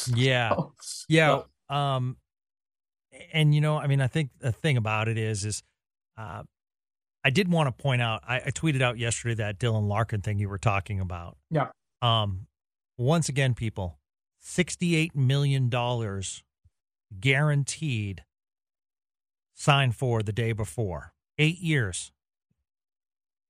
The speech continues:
Speaker 1: And he has tears in his eyes. That's, to me, amazing. That,
Speaker 2: Mm-hmm.
Speaker 1: that's a teammate. That's a guy that appreciates the money, but appreciates his teammates. Like, I,
Speaker 2: Yeah.
Speaker 1: Sean, I have never seen something like that.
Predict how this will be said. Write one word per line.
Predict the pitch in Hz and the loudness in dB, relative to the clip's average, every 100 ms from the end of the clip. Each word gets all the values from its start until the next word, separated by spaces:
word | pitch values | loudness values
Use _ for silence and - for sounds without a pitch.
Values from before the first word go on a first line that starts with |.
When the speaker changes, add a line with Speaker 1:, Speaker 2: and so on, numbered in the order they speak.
| - | 0
Speaker 1:
And | 113 113 | 2 4
he | 123 | 2
has | 110 | -2
tears | - 123 113 101 | -4 -2 0 0
in | |
his | 98 90 | 0 -2
eyes. | 87 82 _ _ _ _ _ _ _ _ _ _ _ _ _ _ _ _ _ _ - | -6 -10 _ _ _ _ _ _ _ _ _ _ _ _ _ _ _ _ _ _ 2
That's, | 151 - | 2 4
to | 175 | 4
me, | 147 | 6
amazing. | 113 104 107 104 98 98 - _ _ _ _ _ _ _ _ | 4 0 -2 -2 -4 -8 -16 _ _ _ _ _ _ _ _
That, | 131 151 | 4 6
Speaker 2:
Mm-hmm. | 156 | 6
Speaker 1:
that's | 139 - | 4 2
a | 123 | -4
teammate. | - - 165 165 170 - _ - | -2 2 4 4 2 -4 _ -6
That's | 127 - | -4 -2
a | |
guy | 113 123 131 | -2 0 2
that | 123 110 | 2 -2
appreciates | - 143 147 - 156 147 | -4 0 2 2 2 2
the | - | 2
money, | 147 147 151 147 - | 2 4 2 0 0
but | 110 | -6
appreciates | 95 - 135 - 127 117 - | -6 -6 -4 -2 0 0 -4
his | 95 | -10
teammates. | - 123 110 90 71 - _ _ _ - | -4 0 2 0 -6 -16 _ _ _ -4
Like, | 113 107 - _ _ | -2 -2 -8 _ _
I, | 175 208 | 2 2
Speaker 2:
Yeah. | 113 - - | 0 -8 -10
Speaker 1:
Sean, | 135 - 196 | -2 2 4
I | 160 | 4
have | 185 | 2
never | 113 127 147 147 | 2 4 4 2
seen | 120 - 151 139 | -2 -2 0 0
something | - 113 98 107 | -2 -4 -4 -8
like | 98 95 90 | -8 -10 -8
that. | 120 101 80 | -6 -6 -10